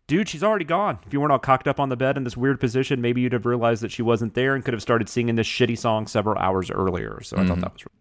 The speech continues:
Speaker 2: All right, let's move into cinema sins. We sinned The Hangover Two. Uh, this was an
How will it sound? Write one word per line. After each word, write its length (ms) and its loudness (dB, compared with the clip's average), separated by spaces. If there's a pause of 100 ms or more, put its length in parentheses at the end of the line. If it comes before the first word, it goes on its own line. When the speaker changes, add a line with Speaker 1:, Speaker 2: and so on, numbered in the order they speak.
(140)
Speaker 2:
All 60 -2
right, 80 2
let's 140 -2
move 140 -4
into 120 -2
cinema 320 0
sins. 680 0
We 120 0
sinned 360 0
The 200 0
Hangover 600 0
Two. 640 0
Uh, 220 4
this 280 0
was 760 0
an 340 0